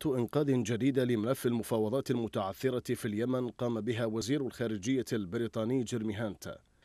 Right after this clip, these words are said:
بهدف حلحلة العقبات التي تواجه تطبيق خطة رئيس فريق المراقبين الدوليين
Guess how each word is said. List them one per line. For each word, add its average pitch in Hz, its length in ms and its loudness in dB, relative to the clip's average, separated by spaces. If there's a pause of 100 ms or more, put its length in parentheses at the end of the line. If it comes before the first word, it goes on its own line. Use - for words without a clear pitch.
(160)
بهدف 156 420 2
حلحلة 120 540 -2
العقبات 107 540 -2
التي 113 320 -2
تواجه 123 500 -2
تطبيق 120 480 -4
خطة 120 540 -4
رئيس 107 340 -2
فريق 113 400 -2
المراقبين 107 720 -2
الدوليين 117 720 -2